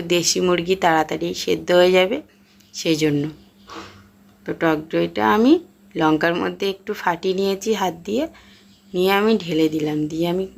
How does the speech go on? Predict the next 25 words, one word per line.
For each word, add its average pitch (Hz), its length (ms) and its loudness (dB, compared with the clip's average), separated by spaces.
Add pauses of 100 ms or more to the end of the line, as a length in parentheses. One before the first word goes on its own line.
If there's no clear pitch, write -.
(100)
বেশ 196 220 0 (160)
করে 220 220 0 (600)
হাত 170 200 -4 (120)
দিয়ে 196 160 0 (140)
খুব 262 160 0 (140)
ভালোভাবে 170 540 -4 (1040)
মানে 165 280 -4 (100)
মাখিয়ে 175 420 -2
নেব। 196 160 -6 (1000)
এখানে 202 340 2 (140)
একটা - 240 -2 (100)
জিনিস, 170 300 6 (260)
মশলাটা 180 500 2 (100)
যত 170 200 -2 (160)
ভালো 196 180 -2 (100)
করে 214 180 0 (400)
মাংসের 170 400 0
মধ্যে 190 220 0 (120)
মিশে 180 340 2
যাবে, 175 240 4 (220)
তত 170 220 -4 (640)
মাংসটা 170 440 2 (120)
টেস্টি 165 520 0
হবে। 147 240 -2 (520)
আর 196 80 -2